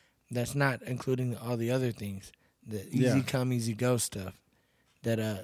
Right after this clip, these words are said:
Speaker 1: that, man, that happens way more frequent than anybody would probably know. Um, also, that's just the people who have come to me, you know, out of the blue and, and confided in me for one reason or another, usually, like, as a shoulder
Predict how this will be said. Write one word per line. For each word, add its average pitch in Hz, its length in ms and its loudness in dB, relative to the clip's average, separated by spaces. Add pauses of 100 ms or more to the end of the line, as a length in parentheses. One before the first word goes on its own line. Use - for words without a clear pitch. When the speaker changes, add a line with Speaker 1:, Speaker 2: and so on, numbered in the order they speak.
Speaker 1:
that, 113 340 -2
man, 107 280 -4
that 117 180 -4
happens 107 380 -6
way 113 340 0
more 110 220 -4
frequent 107 400 -4
than 95 240 -4
anybody 110 400 -2
would 101 160 -4
probably 101 320 -6
know. 104 280 -4 (560)
Um, 113 360 0 (720)
also, 135 360 6
that's 120 280 0
just 147 300 4
the 131 80 -2
people 123 420 -4 (440)
who 143 140 4
have 123 240 4 (280)
come 139 260 2
to 127 60 2
me, 117 300 -2 (360)
you 127 100 -4
know, 110 360 -2
out 127 140 2
of 117 80 0
the 113 80 -2
blue 120 440 0
and, 117 300 -2 (420)
and 113 260 -4
confided 123 560 0
in 110 160 -2
me 107 200 -4
for 107 160 -4
one 120 240 0
reason 117 340 0
or 107 60 -4
another, 120 340 2
usually, 120 420 2
like, 107 260 -6
as 104 260 -6
a 107 60 -4
shoulder 113 540 0